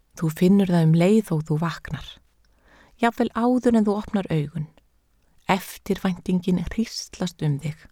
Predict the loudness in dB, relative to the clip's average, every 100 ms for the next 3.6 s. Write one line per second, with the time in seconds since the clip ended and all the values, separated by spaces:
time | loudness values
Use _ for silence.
0 | _ _ _ _ _ -20 -8 -6 -4 -4
1 | -2 -4 -8 -14 _ -20 _ -20 -8 -4
2 | 2 4 4 2 -2 -2 -4 -4 -6 -2
3 | -2 -2 -8 -14 -18